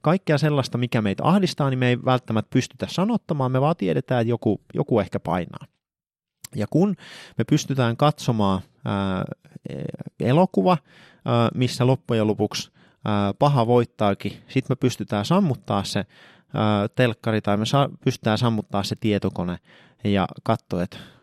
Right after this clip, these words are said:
huhhuh, että olipas siinä elokuva, että nyt se on jätetty taakse. Niin se toimii,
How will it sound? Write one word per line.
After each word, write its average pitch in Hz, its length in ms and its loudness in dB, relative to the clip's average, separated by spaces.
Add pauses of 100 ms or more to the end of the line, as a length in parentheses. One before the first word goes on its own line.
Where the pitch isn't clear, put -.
(120)
huhhuh, 117 380 0
että 104 160 -6
olipas 123 300 -2
siinä 104 280 -2
elokuva, 98 500 -2
että - 120 -16 (380)
nyt 113 140 -2
se - 140 -6
on 92 100 -4
jätetty 95 460 -8
taakse. 110 400 -4 (400)
Niin 110 100 0
se - 80 -8
toimii, 131 460 2